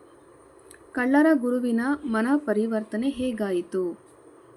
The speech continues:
ಉತ್ತರ, ವೈದ್ಯರು ಮಗುವಿನ ಪ್ರಾಣ ಉಳಿಸಿದ ನಂತರ, "ನೋಡು ಭೀಮಣ್ಣ, ಕಾಯುವುದು ದೇವರ ಕೆಲಸ, ಕೊಲ್ಲುವುದು ರಾಕ್ಷಸರ ಕೆಲಸ. ಕಾಯುವ ಕೆಲಸಕ್ಕಾಗಿ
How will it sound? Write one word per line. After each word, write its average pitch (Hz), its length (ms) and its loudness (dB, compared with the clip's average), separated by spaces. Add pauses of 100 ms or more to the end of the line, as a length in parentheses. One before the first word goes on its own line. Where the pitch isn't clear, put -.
(160)
ಉತ್ತರ, 185 280 -6 (800)
ವೈದ್ಯರು 285 460 4
ಮಗುವಿನ 247 500 2
ಪ್ರಾಣ 214 300 -2 (100)
ಉಳಿಸಿದ 214 420 -2
ನಂತರ, 196 360 -4 (600)
"ನೋಡು 277 280 2
ಭೀಮಣ್ಣ, 202 440 0 (540)
ಕಾಯುವುದು 233 760 0
ದೇವರ 220 360 -2
ಕೆಲಸ, 185 420 -4 (600)
ಕೊಲ್ಲುವುದು 247 600 4
ರಾಕ್ಷಸರ 233 640 -6
ಕೆಲಸ. 185 400 -4 (720)
ಕಾಯುವ 277 480 2
ಕೆಲಸಕ್ಕಾಗಿ 208 960 -2